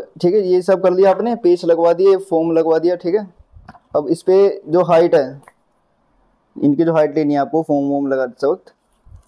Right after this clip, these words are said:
जो elbow pad होगा उसको लेना आपको दो इंच ऊंचा, ठीक है, लकड़ी को और उसको foam को मिला के दो इंच होएगा, और pin pad लकड़ी और foam को मिला के चार इंच होएगा, इससे double,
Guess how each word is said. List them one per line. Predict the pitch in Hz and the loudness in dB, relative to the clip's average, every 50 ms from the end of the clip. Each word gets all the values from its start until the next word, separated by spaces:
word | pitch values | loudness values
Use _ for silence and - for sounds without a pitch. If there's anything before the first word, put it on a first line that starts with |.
| _ _ - _ _ _ _ _ _ _ _ _ _ _ | _ _ -20 _ _ _ _ _ _ _ _ _ _ _
जो | 127 156 165 | -2 0 2
elbow | - 165 160 170 180 175 | 2 2 2 0 0 0
pad | 175 175 170 165 | 2 2 2 2
होगा | 165 165 165 175 185 202 196 180 170 - _ _ _ _ - _ - - _ 151 | 2 2 2 0 -2 -2 -8 -16 -18 -20 _ _ _ _ -20 _ -20 -10 _ -8
उसको | 160 - - 175 | -8 -2 -2 0
लेना | 175 175 170 170 170 | 0 2 0 0 -2
आपको | 170 170 185 185 | 0 0 0 0
दो | 165 170 160 | 2 0 0
इंच | 151 151 147 156 | -2 -4 -4 -4
ऊंचा, | 143 135 131 131 123 120 131 _ _ _ _ _ _ _ _ _ _ _ _ _ | -4 -2 -2 -4 -6 -6 -8 _ _ _ _ _ _ _ _ _ _ _ _ _
ठीक | - 165 180 | -2 -2 -2
है, | 160 160 _ _ _ _ _ _ _ _ _ _ _ _ _ _ _ | -4 -8 _ _ _ _ _ _ _ _ _ _ _ _ _ _ _
लकड़ी | 131 131 135 147 143 - 202 170 175 | 0 0 0 0 0 0 -2 -2 -2
को | 170 180 180 196 226 220 208 _ _ _ _ _ - | 0 -2 -2 -2 -2 -6 -12 _ _ _ _ _ -4
और | 143 151 151 | -4 -2 -2
उसको | 151 151 - - 170 | -4 -8 -4 -4 -4
foam | 170 170 160 151 156 | -2 -2 -4 -2 -2
को | 165 175 | -2 -2
मिला | 170 160 147 143 135 | -2 -2 -2 -4 -4
के | 120 120 117 135 _ _ _ _ _ - | -6 -8 -12 -12 _ _ _ _ _ -6
दो | 123 123 139 139 | -2 0 0 -2
इंच | 131 123 117 117 - 123 | -2 -4 -10 -12 -8 -6
होएगा, | 117 107 104 104 104 107 123 - _ _ _ _ _ _ _ _ _ _ _ _ _ _ _ _ _ _ _ - _ _ _ _ _ _ _ _ _ _ | -4 -4 -2 -4 -6 -8 -8 -18 _ _ _ _ _ _ _ _ _ _ _ _ _ _ _ _ _ _ _ -20 _ _ _ _ _ _ _ _ _ _
और | - - 131 131 - 127 127 _ _ - | -2 0 0 0 -2 -6 -12 _ _ -4
pin | 208 165 160 | -2 -2 0
pad | 147 170 180 202 208 202 208 202 - _ _ _ _ _ _ _ - | 2 2 4 4 2 0 -2 -12 -16 _ _ _ _ _ _ _ -2
लकड़ी | 135 139 143 139 156 151 156 | -2 0 0 -2 -2 -2 0
और | 160 165 | 0 -2
foam | 160 - 156 151 156 | -2 -2 -4 -4 -2
को | 147 160 | -4 -4
मिला | 160 147 143 143 | -2 -2 -2 -2
के | 147 185 190 | -2 -4 -2
चार | - 165 139 131 131 | 0 -2 -2 -2 -4
इंच | 131 131 127 131 | -6 -8 -6 -4
होएगा, | 120 120 123 143 | -4 -2 -2 -2
इससे | 147 147 170 160 | -2 -2 -2 -4
double, | 135 113 104 98 | -4 -4 -6 -10